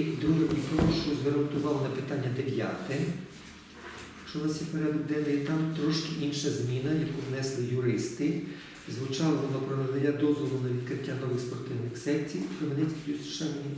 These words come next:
Андрія Пушкаря. А зараз воно звучить: "Про внесення змін до статуту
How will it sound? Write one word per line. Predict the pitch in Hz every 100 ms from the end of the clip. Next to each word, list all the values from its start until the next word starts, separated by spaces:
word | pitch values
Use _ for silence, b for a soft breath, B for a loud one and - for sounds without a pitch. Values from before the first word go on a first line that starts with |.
| - -
Андрія | 123 143
Пушкаря. | 135 - - 135 143 143 B B B B B
А |
зараз | 117 139 151 131
воно | 127 123
звучить: | 123 127 147 135
"Про | 123
внесення | 131 160 160 127
змін | 117 120 123 151 165
до | -
статуту | - - 160 160